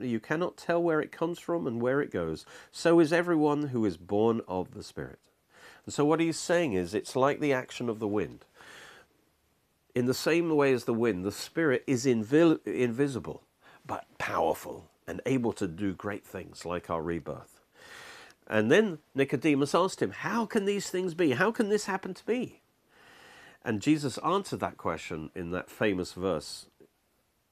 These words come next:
John three sixteen, "For God so loved the world that he gave his only begotten Son to die for us on the cross." You'll see that in the context. "That whoever believes in him should not perish, but have, possess within himself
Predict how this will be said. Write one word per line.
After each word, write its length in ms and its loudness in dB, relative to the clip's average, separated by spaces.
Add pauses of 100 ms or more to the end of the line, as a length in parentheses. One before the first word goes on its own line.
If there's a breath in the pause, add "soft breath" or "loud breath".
John 240 0
three 200 -4
sixteen, 520 -8
"For 180 -10
God 340 -4
so 260 -4
loved 200 -4
the 80 -4
world 320 2
that 160 -2
he 100 -6
gave 520 -2 (420 loud breath)
his 240 -4
only 280 8
begotten 520 2
Son 380 -2 (420 soft breath)
to 140 -4
die 260 2
for 180 -2
us 160 -2
on 140 -4
the 80 -6
cross." 480 -10
You'll 160 -2
see 200 0
that 200 0
in 120 -8
the 60 -2
context. 640 -8 (320 loud breath)
"That 200 6
whoever 440 6
believes 480 2
in 120 2
him 260 -12 (500)
should 260 0
not 200 4
perish, 440 2 (200 loud breath)
but 180 -2
have, 460 -2
possess 420 -4
within 320 -4
himself 500 -6